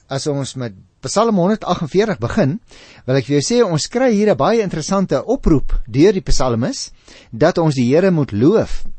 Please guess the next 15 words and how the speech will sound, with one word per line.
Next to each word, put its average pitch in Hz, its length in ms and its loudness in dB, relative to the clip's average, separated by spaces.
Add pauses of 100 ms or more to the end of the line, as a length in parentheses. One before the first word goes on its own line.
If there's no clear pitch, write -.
(100)
En 170 220 4
baie 175 220 0
interessant, 190 640 -2 (340)
hy 147 180 4
noem 196 380 0
ook 170 320 0
verskillende 143 560 -2
redes 151 560 -2
waarom 117 720 0
ons 202 160 0
die 123 160 -2
Here 117 120 0
moet 107 160 -4
loof. 101 440 0 (920)
Interessant, 123 760 -4